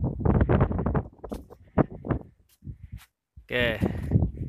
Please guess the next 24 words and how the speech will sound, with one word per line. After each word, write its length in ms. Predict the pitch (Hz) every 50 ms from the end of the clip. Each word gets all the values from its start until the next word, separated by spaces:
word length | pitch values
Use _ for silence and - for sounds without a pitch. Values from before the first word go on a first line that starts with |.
| - - - - _ _ _ - 147
Sementara 380 | 139 135 143 147 156 165 175 175
masih 220 | 170 156 160 151
datar-datar 560 | 139 131 127 - 143 131 135 131 123 139 135 139 135
aja 140 | - 135 120
sih, 180 | 113 127 131 - _
nggak, 160 | 120 117 113 120 123
nggak 120 | 120 117 113
terlalu 260 | 120 120 120 123 120
nanjak. 320 | 120 120 117 113 117 113 - _ _ - - - - - - _ _ _ _ _ _ _ _ _ _ -
Oke, 480 | - 175 180 180 185 196 196 208 208 202 - - - -
setelah 480 | 170 165 - 143 151 151 151 151 - -
Gunung 320 | - 143 135 139 139 139
Pandermannya 560 | 143 143 139 - 139 135 139 135 139 143 139
tadi 240 | 143 139 - 147 143
udah 100 | - 139 127
nggak 160 | 127 - -
kelihatan, 360 | - 143 139 139 - 156 160 170 175 170 - - _ _ _ _ - - - _ - - -
jalurnya 720 | - 131 127 127 131 131 135 143 156 156 160 165 165 160 - - - - - - _
kembali 400 | 175 156 143 139 147 156 175 196
lagi 380 | 202 202 - - 190 185 190
seperti 500 | - - 135 131 139 - - 175 175 165
jalur 320 | 165 160 170 175 185 180 -
via 240 | 180 151 175 180
Tretes. 640 | - 175 175 165 147 127 107 - - - - -